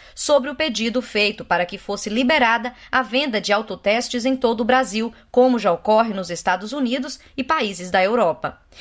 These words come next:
Em um primeiro momento, o Ministério da Saúde argumentou que o autoteste deverá ser utilizado de forma complementar, como estratégia de triagem, para que seja iniciado rapidamente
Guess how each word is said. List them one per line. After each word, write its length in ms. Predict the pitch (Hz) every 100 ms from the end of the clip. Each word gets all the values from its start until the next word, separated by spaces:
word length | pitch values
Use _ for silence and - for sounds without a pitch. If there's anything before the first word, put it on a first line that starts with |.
| -
Em 120 | 294 330
um 80 |
primeiro 460 | 269 302 294 349 302
momento, 600 | 214 180 208 226 220 165
o 40 |
Ministério 440 | 165 175 175 190 185
da 140 | 190
Saúde 400 | 185 160 190 208
argumentou 720 | 185 175 214 214 - 214 226 - - -
que 160 | 254
o 100 | 254
autoteste 680 | 285 370 262 226 247 302 -
deverá 400 | 196 190 196 202
ser 280 | 208 214 202 -
utilizado 640 | 254 269 254 220 269 269
de 100 | 254
forma 340 | 254 247 262 262
complementar, 1000 | - 349 415 370 359 370 359 208 165 - - -
como 300 | 269 277 277
estratégia 840 | 302 277 330 320 - 254 277 214 180
de 120 | 196
triagem, 600 | - 190 190 185 160 131 - - -
para 160 | 190
que 120 | 208
seja 300 | 214 220 220
iniciado 600 | 247 277 269 - 214 220 214
rapidamente 960 | 208 320 - 311 349 240 254 254